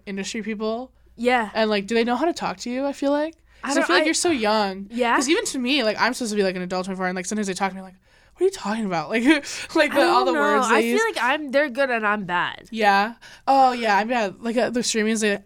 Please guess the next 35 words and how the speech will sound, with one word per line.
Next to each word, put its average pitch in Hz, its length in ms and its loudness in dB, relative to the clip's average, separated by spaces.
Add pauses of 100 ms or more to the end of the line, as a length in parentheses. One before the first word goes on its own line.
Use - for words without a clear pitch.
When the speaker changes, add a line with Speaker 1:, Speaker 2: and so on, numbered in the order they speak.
Speaker 1:
I 214 60 0
had 214 100 0
to 202 80 -2
do, 208 160 -2
like, 196 120 -2
this 196 160 -8
interview, 196 280 -4
and 208 120 -4
he 202 120 -8
was 214 120 -6
like, 202 100 -8
"Oh, 226 180 -2
bye." 208 280 0
And 202 100 -2
then 202 100 -4
I 190 60 -4
was 190 120 -6
like, 190 140 -6
"Yeah, 233 160 2
have 220 160 -4
fun 269 220 0
at - 200 -8
the 226 100 -6
thing." 214 520 -6 (420)
Speaker 2:
<laughs> 180 60 -2 (320)
Speaker 1:
One, 233 640 0 (220)
she's 240 200 -2
not 233 220 4
going. 208 360 -2
She's 208 200 -2
just 269 180 4
the 262 60 4
Speaker 2:
Yeah. 240 60 2
Speaker 1:
reporter. 220 280 4
Two, 233 560 0